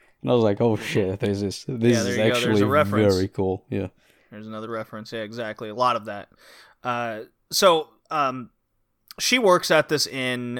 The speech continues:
Speaker 2: and, uh, members of the Bakumatsu, Kenshin's little group here, are, uh, they're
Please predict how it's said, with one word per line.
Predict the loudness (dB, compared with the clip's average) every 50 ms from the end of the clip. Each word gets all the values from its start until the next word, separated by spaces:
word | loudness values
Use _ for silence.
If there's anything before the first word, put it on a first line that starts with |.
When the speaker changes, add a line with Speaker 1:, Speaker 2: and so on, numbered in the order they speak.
| -10 -8
Speaker 2:
and, | -6 -6 -4 -4 -4 -4 -4
uh, | -4 -2 -2 -4 -6 -4
members | -2 -2 -2 0 0 0 -2 -2 -2 -2 -2
of | -2 -2 -2 -4
the | -6 -6 -6 -6
Bakumatsu, | -2 0 0 0 0 -2 -6 -4 -4 -4 -4 -6 -6 -8 -8 -8 -10 -10
Kenshin's | -12 -14 -14 -12 -14 -14 -14 -14 -14
little | -16 -16 -12
group | -8 -8 -8 -6 -6
here, | -4 -4 -4 -4 -6 -10 -16 -20 -20 -20 -20 _ _ _ _ _ -12
are, | -8 -6 -6 -4 -4
uh, | -4 -6 -8 -10 _
they're | -10 -10 -10 -8